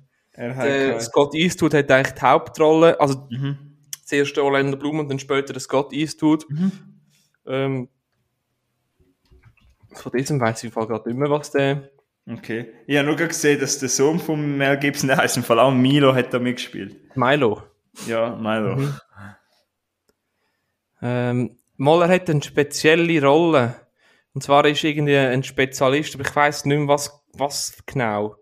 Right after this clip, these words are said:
Speaker 1: Okay, ja. Ich tu's uns aus dem erzählen, wenn ich ihn gesehen habe.
Speaker 2: Ja. Ja,
Speaker 1: Aber,
Speaker 2: auf jeden
Speaker 1: äh,
Speaker 2: Fall eben, aber er sp-, spielt im Vergleich zu vielen an-, also nicht vielen, aber er spielt eine Person, wo's echt, also der, der Caleb La-,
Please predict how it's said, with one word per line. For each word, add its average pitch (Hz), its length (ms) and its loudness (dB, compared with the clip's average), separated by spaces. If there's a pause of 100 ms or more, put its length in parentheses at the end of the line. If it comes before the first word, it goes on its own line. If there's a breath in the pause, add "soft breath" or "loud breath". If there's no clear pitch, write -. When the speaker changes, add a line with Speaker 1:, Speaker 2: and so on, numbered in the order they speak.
Speaker 1:
Okay, 107 440 -8
ja. 101 180 -4 (260 loud breath)
Ich 127 200 -6
tu's 147 320 4
uns 139 140 -2
aus 131 120 -4
dem 127 140 -2
erzählen, 120 400 0
wenn 113 120 0
ich 110 60 -2
ihn 110 80 -6
gesehen 110 280 -8
habe. - 140 -8 (180)
Speaker 2:
Ja. 131 360 0 (800)
Ja, 151 120 8
Speaker 1:
Aber, 170 80 6
Speaker 2:
auf 165 40 4
jeden 139 160 6
Speaker 1:
äh, - 40 2
Speaker 2:
Fall 170 180 6
eben, 185 240 4
aber 151 260 2 (260 loud breath)
er 160 160 6
sp-, - 240 -6 (480)
spielt 160 380 0
im 143 140 -4
Vergleich 151 360 -6
zu 151 140 -6
vielen 147 320 0
an-, 139 220 4
also 135 260 -8 (140)
nicht 131 180 -10
vielen, 120 220 -4
aber 120 200 -2 (240 loud breath)
er 143 160 4
spielt 143 400 -2
eine 127 300 0
Person, 139 500 0
wo's 127 380 -6
echt, 127 400 -2
also 131 200 -10
der, 120 40 -10
der 120 360 -2
Caleb 135 540 -2
La-, 120 220 0